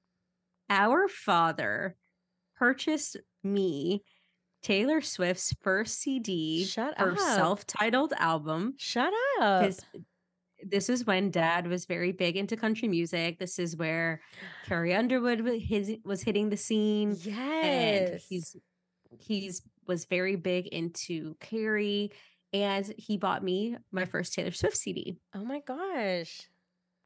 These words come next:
Speaker 1: And Dad made me a Swiftie.
Speaker 2: Okay, that's cute.
Speaker 1: Yeah, so I have been listening to Taylor since her country days.
Speaker 2: Okay.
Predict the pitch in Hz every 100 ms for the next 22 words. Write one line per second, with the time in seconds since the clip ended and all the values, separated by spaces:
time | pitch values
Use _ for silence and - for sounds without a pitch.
0 | _ 208 202 190 180 180 180 - 165 165
1 | 196 247 240 185 180 185 214 262 - 440
2 | - _ 359 254 160 - - _ _ -
3 | 240 240 254 508 571 233 185 165 170 -
4 | - - 370 494 494 220 170 165 - _
5 | _ _ _ _ _ _ _ _ 403 427
6 | 180 170 - 202 196 185 - - - _
7 | _ _ _ - 202 226 269 294 302 285
8 | - - - - - 233 285 214 190 180
9 | 185 202 196 165 170 175 - 190 180 -
10 | 202 220 220 - 190 - 165 156 123 208
11 | 277 - 202 190 165 220